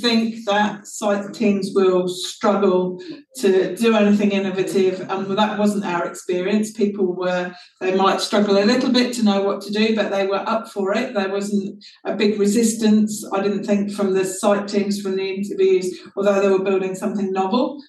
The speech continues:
I don't think they were anti doing that. And, and one thing we saw, which was a really good example, was one of the developers saying, "We know we're asking you to put in a, an innovative heating system to their M E P contractor,"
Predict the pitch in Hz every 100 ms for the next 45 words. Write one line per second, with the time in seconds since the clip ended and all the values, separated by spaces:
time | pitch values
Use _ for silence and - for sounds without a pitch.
0 | _ 196 208 208 202 196 190 190 185 202
1 | 220 226 - 208 196 185 185 185 247 -
2 | - _ _ - 214 214 233 233 226 220
3 | - - - - 247 240 233 220 226 247
4 | 226 214 208 214 202 - - 214 208 214
5 | 208 285 262 214 202 180 - 196 202 202
6 | - _ - 202 202 208 208 202 202 202
7 | 196 - 208 208 202 202 180 196 208 -
8 | - 202 202 196 202 - _ - 208 214
9 | 214 214 208 202 202 202 196 196 202 -
10 | - 208 196 190 185 185 190 190 - _
11 | _ 196 190 220 208 208 202 190 - 220
12 | 208 - 160 196 - 208 - 190 190 185
13 | 185 - 202 190 196 214 202 - 196 190
14 | - - 202 196